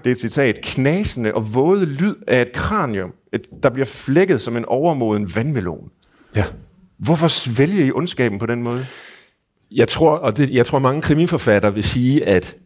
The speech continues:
Speaker 2: med en, med en slidt frase, vi forsøger at beskrive virkeligheden. Og, og, øh, desværre er virkeligheden, og ikke mindst her de senere år, er jo blevet så,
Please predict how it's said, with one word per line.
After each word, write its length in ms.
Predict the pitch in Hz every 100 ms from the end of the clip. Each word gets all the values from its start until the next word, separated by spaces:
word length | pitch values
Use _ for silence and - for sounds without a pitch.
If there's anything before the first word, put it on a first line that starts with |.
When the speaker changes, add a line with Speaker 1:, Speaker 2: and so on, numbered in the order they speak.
| _ _ _ _ _ _ _ _
Speaker 2:
med 160 | 110 98
en, 80 | 104
med 300 | 104 98 98
en 100 | 95
slidt 240 | - 135
frase, 460 | - 82 82 104 120
vi 100 | 104 -
forsøger 240 | - - 139
at 60 |
beskrive 320 | 113 - 135 104
virkeligheden. 520 | 107 156 104 80 76 _ _ _ _ _ _ _ _ -
Og, 580 | 98 92 90 90 85 -
og, 320 | 92 90 90
øh, 300 | 90 90 87 - - -
desværre 400 | 90 113 156 165
er 100 | 113
virkeligheden, 560 | 113 147 170 117 101
og 140 | 92 110
ikke 140 | 147
mindst 240 | 131 123
her 80 | 120
de 100 | 98
senere 320 | - 113 147
år, 300 | 113 107 98 -
er 100 | 78
jo 100 | 87
blevet 320 | 85 101 107 131
så, 220 | 120